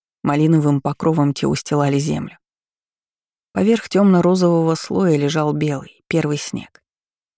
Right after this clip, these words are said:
Листья покрывались морозной корочкой и хрустели под подошвами.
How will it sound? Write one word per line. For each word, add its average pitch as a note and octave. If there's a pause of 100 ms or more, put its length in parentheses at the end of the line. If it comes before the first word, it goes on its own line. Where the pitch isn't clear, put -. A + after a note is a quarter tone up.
(140)
Листья D#3+
покрывались D3+
морозной C#3+
корочкой D#3
и -
хрустели D3
под C#3
подошвами. C3+